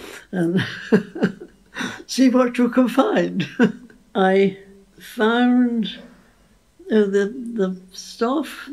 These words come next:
not the staff of the school, but the school has, um, or had, a, um, tennis court, and, and, um, <clears throat>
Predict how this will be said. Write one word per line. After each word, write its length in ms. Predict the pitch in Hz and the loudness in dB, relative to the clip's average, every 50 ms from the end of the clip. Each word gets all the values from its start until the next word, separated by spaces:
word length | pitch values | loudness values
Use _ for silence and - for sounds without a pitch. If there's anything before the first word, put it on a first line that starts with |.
| 302 339 | -12 -8
not 260 | 285 214 226 - - | -4 -4 -4 -4 -6
the 60 | - 185 | -8 -10
staff 460 | - - - 220 202 190 185 185 - | -8 -2 2 4 4 4 2 0 -2
of 120 | 170 151 143 | -4 -2 0
the 120 | 160 160 | 0 -2
school, 400 | 160 - - 170 156 139 143 147 - - - - - - - - - _ _ | -2 0 2 4 4 4 2 0 -4 -10 -20 -20 -20 -20 -20 -20 -20 _ _
but 260 | - 190 185 - - | -4 -4 -4 -4 -6
the 140 | 208 185 180 | -4 -4 -4
school 520 | 180 - - - 240 247 262 247 254 247 226 | -2 -4 -4 -2 0 0 0 2 2 2 2
has, 560 | 202 202 202 202 196 185 175 - - - 226 - - | 2 2 2 2 2 0 -2 -4 -8 -10 -12 -14 -10
um, 480 | - 180 175 175 170 165 165 165 160 - - _ _ _ - | -6 -2 -2 0 0 0 0 -2 -6 -10 -20 _ _ _ -2
or 180 | 160 151 147 135 | 0 0 0 0
had, 420 | 139 180 165 151 151 175 175 - - - - - - - - _ _ - | 0 -2 0 0 0 -2 -4 -6 -12 -20 -20 -20 -20 -20 -20 _ _ -6
a, 500 | - 196 185 185 180 175 180 185 185 - - | -2 2 2 4 4 2 2 0 -4 -6 -4
um, 520 | 175 175 180 175 175 170 175 185 - - - | -2 0 0 2 2 0 -2 -4 -6 -8 -4
tennis 360 | - 208 214 185 170 165 - - | 0 2 4 4 2 2 0 -4
court, 500 | - - 175 151 143 143 - - - - | -4 0 2 2 2 0 -2 -6 -12 -10
and, 280 | 220 208 156 139 131 - - - _ _ - | -8 -6 -6 -6 -8 -12 -16 -20 _ _ -10
and, 520 | 208 220 202 214 196 175 165 175 185 180 180 | -4 -2 0 0 2 0 0 0 0 0 2
um, 320 | 180 175 175 170 - - - _ _ _ _ _ - | 2 2 2 0 -4 -10 -20 _ _ _ _ _ -4
<clears throat> 280 | - - - - - | -2 -2 -2 -4 -6